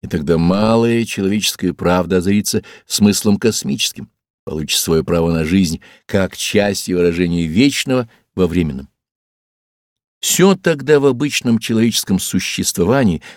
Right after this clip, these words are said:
получит себе место в общей схеме вещей и будет осмысленно. В космосе царствует целесообразность. Даже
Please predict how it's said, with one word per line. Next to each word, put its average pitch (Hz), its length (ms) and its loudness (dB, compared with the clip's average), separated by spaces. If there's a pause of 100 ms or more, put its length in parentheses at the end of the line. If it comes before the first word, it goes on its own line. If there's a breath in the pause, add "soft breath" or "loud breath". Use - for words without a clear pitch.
получит 92 420 0
себе 92 260 2
место 98 400 2 (180 loud breath)
в 95 100 0
общей 104 340 0
схеме 90 340 0
вещей 82 420 0
и 85 40 0
будет 80 240 -6
осмысленно. - 580 -4 (1000)
В - 80 -20
космосе 160 760 0
царствует 139 640 -2
целесообразность. 92 880 -4 (460)
Даже 90 360 2